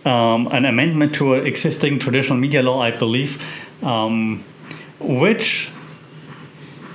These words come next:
which now takes away that, uh, that I'm a journalist, uh, respect me. So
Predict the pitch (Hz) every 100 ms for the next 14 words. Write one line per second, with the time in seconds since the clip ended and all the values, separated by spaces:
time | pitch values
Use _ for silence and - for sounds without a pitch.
0 | - - 156 160 165 151 147 - 165 160
1 | 156 139 151 139 127 131 123 117 117 120
2 | 113 170 208 202 220 196 143 98 - -
3 | - 143 123 123 123 151 156 180 175 -
4 | 120 101 - 123 110 110